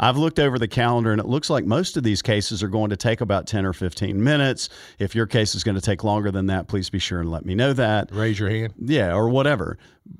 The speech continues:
Speaker 1: Because then <laughs> my experience has been that if the first person announces an hour, everyone announces an hour. <laughs>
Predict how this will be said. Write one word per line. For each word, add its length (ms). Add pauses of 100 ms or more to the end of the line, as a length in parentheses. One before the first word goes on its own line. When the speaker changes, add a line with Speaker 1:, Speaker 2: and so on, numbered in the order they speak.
Speaker 1:
Because 800 (240)
then 720 (640)
<laughs> 440
my 220
experience 500
has 120
been 400 (500)
that 160
if 140
the 100
first 400
person 420
announces 580
an 180
hour, 560 (400)
everyone 500
announces 540
an 100
hour. 380
<laughs> 140